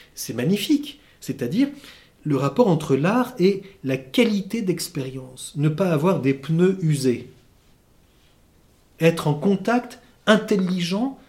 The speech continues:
avec ce monde qualitatif, visuel, auditif, tactile, et cetera. Un homme, euh, je connais comme ça quelqu'un qui étudie la haute couture,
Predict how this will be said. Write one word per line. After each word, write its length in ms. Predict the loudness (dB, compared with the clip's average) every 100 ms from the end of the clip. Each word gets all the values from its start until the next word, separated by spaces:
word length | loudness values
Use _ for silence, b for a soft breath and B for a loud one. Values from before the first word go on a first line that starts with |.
| b _ _ _
avec 280 | -4 -2 -2
ce 140 | 0 0
monde 280 | 2 0
qualitatif, 840 | 2 2 2 -4 -6 -4 -8 -8 -14
visuel, 680 | -6 -4 -2 -2 -2 -2 -4 B B B
auditif, 760 | 4 4 2 -4 -6 -6 -6 -6
tactile, 560 | -6 -6 -8 -4 -4 -4
et 100 | -8
cetera. 460 | -8 -14 -18 -20 -20 _ _ _ _ _ _ _ _ _ _ _ _ _ _ _ _ _ _ _ _ 0
Un 240 | 2 6
homme, 380 | 6 6 2 -4 B B B B -20
euh, 40 | -20 -20 -20 -20
je 160 | -8 -6
connais 340 | 2 4 4
comme 160 | 2 -2
ça 220 | -2 -2
quelqu'un 400 | -2 -4 -2 -4
qui 340 | -6 -12 -16 -8
étudie 420 | -8 -6 -6 0
la 120 | 4
haute 180 | 4 2
couture, 580 | -6 -6 0 2 2